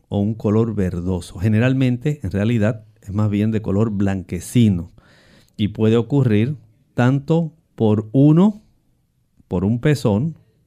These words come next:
una mama, o por ambos pezones.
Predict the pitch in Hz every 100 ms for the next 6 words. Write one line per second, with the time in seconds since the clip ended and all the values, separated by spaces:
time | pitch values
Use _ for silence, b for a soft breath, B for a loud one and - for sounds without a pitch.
0 | _ - 98 120 123 98 95 160 b b
1 | b b b 123 185 160 _ _ _ _
2 | 101 95 113 123 131 - 123 - 202 135
3 | 90 -